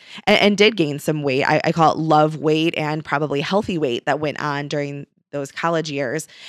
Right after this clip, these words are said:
And when I graduated college, I was at about a hundred forty-five pounds. And,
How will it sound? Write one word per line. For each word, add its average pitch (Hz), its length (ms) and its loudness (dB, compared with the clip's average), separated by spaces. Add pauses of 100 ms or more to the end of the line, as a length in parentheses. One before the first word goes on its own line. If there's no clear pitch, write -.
(140)
And 180 180 2
when 180 100 2
I 175 60 0
graduated 165 500 0 (160)
college, 143 360 -2
I 139 80 -4
was 143 140 -6
at 135 80 -6
about 147 200 -6
a 156 40 -8
hundred 147 340 -8
forty-five 147 360 -4
pounds. 143 320 -8
And, - 120 -8